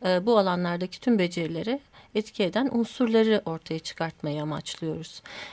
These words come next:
E, genellikle çalışmalar, e, belli bir ülkede, e, yürütülüyor.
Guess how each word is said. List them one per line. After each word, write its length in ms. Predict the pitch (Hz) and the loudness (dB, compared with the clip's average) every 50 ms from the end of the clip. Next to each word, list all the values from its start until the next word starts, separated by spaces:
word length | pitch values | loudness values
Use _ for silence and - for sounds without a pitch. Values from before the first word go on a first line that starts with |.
| - _ - | -16 _ 0
E, 440 | 190 190 190 185 185 185 185 185 185 190 | 2 2 4 2 2 0 0 -2 -4 0
genellikle 560 | 202 214 220 226 226 240 269 294 - - 226 | 2 4 4 6 4 4 2 0 0 -2 -4
çalışmalar, 840 | - - 214 196 202 - - - 208 190 190 208 233 285 330 - - - - | 0 0 0 0 0 -2 -2 2 2 2 4 4 4 2 2 0 -4 -4 0
e, 160 | 214 214 214 214 | 0 0 4 4
belli 280 | 247 254 277 320 262 | 4 4 4 4 2
bir 140 | 262 226 196 | 2 2 2
ülkede, 480 | 190 - - - 180 160 165 156 151 147 - _ _ _ - | 0 -4 -2 -2 -2 0 2 -2 -2 -2 -8 _ _ _ -6
e, 80 | 151 151 151 156 156 160 156 151 151 165 165 160 | -4 -4 -2 -2 -4 -4 -6 -6 -8 -8 -8 -6
yürütülüyor. 720 | 165 170 170 170 165 - - 175 165 175 180 202 233 277 | -6 -6 -6 -6 -10 -6 -6 -6 -2 0 2 2 2 2